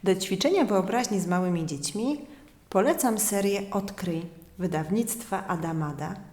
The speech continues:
której autorem jest Guido van Genechten.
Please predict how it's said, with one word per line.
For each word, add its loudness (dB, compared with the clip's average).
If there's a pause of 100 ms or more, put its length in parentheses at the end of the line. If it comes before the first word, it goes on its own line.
(180)
której 2
autorem 2
jest -4
Guido 6
van 0
Genechten. -4